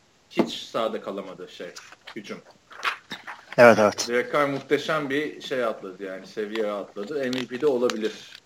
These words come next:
Speaker 1: Oakland yani bir de takım.
Speaker 2: Çok
Speaker 1: Ve,
Speaker 2: da güzel olur
Speaker 1: ve
Speaker 2: ya.
Speaker 1: bir de hani Oakland'ın dokuz iki o-, olduğu grup şu anda N F L'in en zor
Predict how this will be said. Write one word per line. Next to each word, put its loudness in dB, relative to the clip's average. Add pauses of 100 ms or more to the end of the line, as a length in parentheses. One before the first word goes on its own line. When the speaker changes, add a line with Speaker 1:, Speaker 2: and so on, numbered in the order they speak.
(140)
Speaker 1:
Oakland -6
yani -16 (140)
bir -18
de -16
takım. -20
Speaker 2:
Çok 4
Speaker 1:
Ve, 10
Speaker 2:
da 12
güzel 12
olur 12
Speaker 1:
ve 4
Speaker 2:
ya. 6
Speaker 1:
bir 4
de 4 (380)
hani -2 (460)
Oakland'ın -4
dokuz -2
iki -6
o-, -2 (360)
olduğu 0 (300)
grup 0
şu -8
anda -2
N -4
F -4
L'in -6
en -4
zor -6